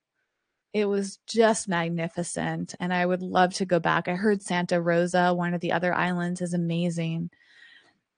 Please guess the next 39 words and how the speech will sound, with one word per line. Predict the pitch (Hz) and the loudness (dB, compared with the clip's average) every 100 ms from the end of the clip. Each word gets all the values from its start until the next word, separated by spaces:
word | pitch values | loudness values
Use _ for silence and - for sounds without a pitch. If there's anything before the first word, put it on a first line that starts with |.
| - | -2
And | 196 190 190 180 - - - _ _ - | 2 2 2 2 0 -4 -6 _ _ 0
I | |
encourage | 202 190 - 208 220 208 | 2 2 2 6 8 6
you | 190 190 190 196 - _ - _ _ | 4 4 4 4 -2 _ -20 _ _
to | - | 0
look | 220 208 | 4 6
into | 226 233 226 | 6 6 4
seeing | 202 - 208 220 196 - _ | 0 2 4 4 2 0 _
if | 196 - | -2 2
that | 190 208 - | 4 4 4
park | 202 196 185 | 2 2 2
is | 185 | 0
of | 180 | 2
interest, | 190 240 - 311 311 - - - - _ _ - - - _ - | 4 4 4 0 0 -6 -8 -10 -12 _ _ -20 -20 -20 _ -4
to | 208 190 | 0 4
watch | 185 208 - | 6 4 6
that | 233 226 | 6 8
movie | 208 220 226 247 | 8 8 8 8
I | 262 | 8
mentioned. | 254 262 254 277 269 262 269 262 - _ _ _ _ | 8 6 4 2 2 4 2 -2 -14 _ _ _ _
Even | 240 262 294 | 2 4 4
if | 302 | 4
it's | 330 | 4
not | 339 349 | 4 4
of | 311 196 | 6 4
interest, | 185 185 170 - | 4 2 0 2
maybe | 185 202 | 0 4
you'll | 240 240 | 4 6
learn | 240 240 | 6 4
something | 240 247 233 240 226 | 4 2 4 2 2
new. | 247 233 | 2 2
Maybe | 180 180 202 | 2 0 2
you'll | 220 233 | 2 2
feel | 233 196 185 | 2 2 2
inspired. | 175 175 - 170 170 170 | 0 -4 0 2 2 0
Maybe | 175 185 | -2 -2
you'll | 208 202 | 0 -2
feel | - 226 202 | -2 0 0
in-, | 185 | 0